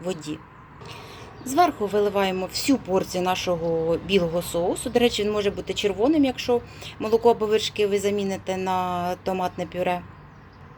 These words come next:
І тоді трошки пеці-, спеції поміняйте. Перемішуємо ретельно. Та й все, друзі, вечеря або обід готові. Дуже-дуже смачно і ароматно. Нічим не гірше, ніж у ресторані. Ще додайте сюди морепродуктів зверху або в соус одразу замість шпеку.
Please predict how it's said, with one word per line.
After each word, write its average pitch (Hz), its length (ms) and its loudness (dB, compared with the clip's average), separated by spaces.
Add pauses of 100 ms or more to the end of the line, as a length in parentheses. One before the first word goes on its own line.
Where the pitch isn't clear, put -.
(320)
І - 40 -2
тоді 208 220 2
трошки 196 320 0
пеці-, 160 500 -6
спеції 160 540 -2
поміняйте. 160 540 -2 (380)
Перемішуємо 233 600 4
ретельно. 339 480 0 (640)
Та 226 80 2
й 220 60 2
все, 277 220 0
друзі, 226 320 -4
вечеря 208 380 2
або 185 180 2
обід 208 320 0
готові. 240 500 2
Дуже-дуже 165 720 -2
смачно 175 460 -2
і 156 100 2
ароматно. 185 500 -2 (520)
Нічим 240 560 6
не 196 80 2
гірше, 185 420 0
ніж 175 260 0
у 175 80 2
ресторані. 190 720 2 (300)
Ще - 160 2
додайте 214 440 4
сюди 190 260 2
морепродуктів 208 840 2
зверху 294 540 2
або 220 220 4
в 240 60 -2
соус 269 460 4
одразу 233 380 2
замість 226 340 -2
шпеку. 202 360 -2